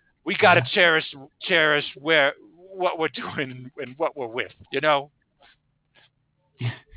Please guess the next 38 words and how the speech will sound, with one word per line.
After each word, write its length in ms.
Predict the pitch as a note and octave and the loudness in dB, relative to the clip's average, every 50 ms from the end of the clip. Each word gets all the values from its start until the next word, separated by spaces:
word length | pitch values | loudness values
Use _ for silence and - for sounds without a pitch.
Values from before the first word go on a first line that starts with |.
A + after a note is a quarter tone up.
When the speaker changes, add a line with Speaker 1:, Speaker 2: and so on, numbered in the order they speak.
| - _ _ _ | -20 _ _ _
Speaker 2:
Yeah, 380 | - E3 D#3+ A3 B3 B3 D#3+ A#2 - - - | -2 0 2 4 4 4 2 2 -2 -8 0
true, 160 | - G3 F3+ D3+ - - G#3+ - - - - - | 2 4 4 4 2 -2 -6 -6 -8 -14 -4 2
true 300 | G#3 F#3+ F3+ E3+ F3+ F3+ | 2 4 4 4 4 2
enough. 420 | F3+ G#3 B3+ D4+ C4+ C3+ - - - - _ _ _ - _ _ _ _ _ _ _ _ | 4 6 6 6 6 6 2 -2 -10 -20 _ _ _ -20 _ _ _ _ _ _ _ _
And, 260 | C3 C3+ C#3+ C#3 C#3 | -8 -6 -4 -2 0
Speaker 1:
Yeah. 340 | F#3 G#3+ G3 F3 E3 - C3 | 2 4 4 4 4 2 0
Speaker 2:
uh, 100 | B2+ - - _ _ _ _ _ _ _ _ _ _ _ _ _ _ _ _ _ _ _ _ _ _ _ _ _ _ _ _ _ D#3+ - | -2 -6 -14 _ _ _ _ _ _ _ _ _ _ _ _ _ _ _ _ _ _ _ _ _ _ _ _ _ _ _ _ _ -16 -2
just, 340 | - F#3 F#3+ F#3+ F#3+ - _ | 0 0 0 0 -2 -4 _
uh, 420 | G3 F3+ E3+ E3+ D#3+ D#3 D3+ D3+ D3 - _ _ _ | 0 2 4 4 2 2 0 -2 -6 -10 _ _ _
I 100 | D3 D3 | -4 -4
do 180 | C3 C3 E3+ E3+ | 0 2 2 2
have 160 | F3 E3 C3+ | 2 0 0
to 60 | - C#3+ | -4 -2
give 160 | D3+ D3+ C#3 | -2 -2 0
you 160 | D3+ C#3+ C#3 | 0 0 0
a 40 | C3 | 0
heads 200 | C#3+ D3 B2+ B2 | 0 -2 -2 -2
up. 140 | D#3 D3+ B2 | -4 -2 0
While 240 | B2+ C#3 D3 D#3+ | 0 0 2 2
you 120 | D#3 D3+ D3+ | 2 0 0
were 160 | D3 D3+ C#3 | 0 0 -2
gone, 600 | C3 D3+ D3 D3 D3 D3 C#3+ C#3+ C#3+ C#3+ C#3+ D3+ - - | 0 0 0 2 2 2 2 0 0 -2 -4 -6 -6 -4
uh, 40 | C3 | -2
I 500 | C3 B2+ B2+ B2 B2 B2+ A#2+ B2 A#2+ A#2+ | 0 0 2 0 0 0 -2 -2 -2 -2
may 140 | B2 B2+ B2 | 0 0 0
Speaker 1:
Ah. 120 | B2+ B2 | 0 0
Speaker 2:
have 200 | B2 B2+ B2 A2 - | 0 -2 -4 -2 -2
been 160 | C3 B2+ B2 | -2 -2 0
elected 500 | B2 B2 B2 B2+ B2 B2 - - C3+ A#2 - | 0 0 0 0 0 -2 -4 -6 -6 -4 -2
the 80 | C3 | -4
head 240 | A2+ B2+ C3 B2+ B2 | -2 0 0 0 -2
of 100 | A#2 A2 - | -4 -4 -2
the 140 | B2+ A#2+ | -2 0
H 260 | A#2 A#2 A2+ A2+ - B2 | 0 0 -2 -4 -4 -4
O 200 | A2 A2 A#2 B2+ | -2 -2 -2 0
A, 560 | C3+ C3+ C3+ C3+ C3+ C#3 C3+ C3+ C3 B2+ B2+ _ _ _ _ _ | 0 0 0 0 0 0 0 0 -2 -4 -6 _ _ _ _ _
Speaker 1:
Oh, 240 | C#3+ C3+ B2 - B2 | -10 -8 -8 -6 -6
Speaker 2:
and, 280 | A#2+ A#2 A#2 A#2 A#2 | -6 -6 -4 -4 -6